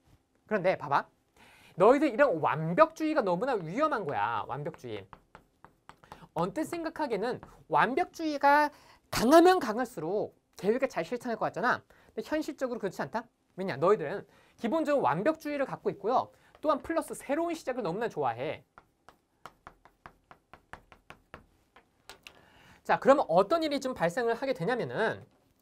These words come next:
봐봐, 네가 일 일째 계획을 잘 지키고요. 이 일째 잘했고, 삼 일째 잘했어. 그러다가, 어, 삼 일째에, 아, 사 일째에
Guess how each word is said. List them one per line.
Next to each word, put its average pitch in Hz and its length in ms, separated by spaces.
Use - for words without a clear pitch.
봐봐, 143 180
네가 139 420
일 254 140
일째 320 280
계획을 254 400
잘 277 400
지키고요. 160 720
이 185 140
일째 277 320
잘했고, 214 440
삼 202 220
일째 214 140
잘했어. 156 580
그러다가, 175 800
어, 208 100
삼 320 300
일째에, 196 640
아, 165 80
사 160 280
일째에 175 560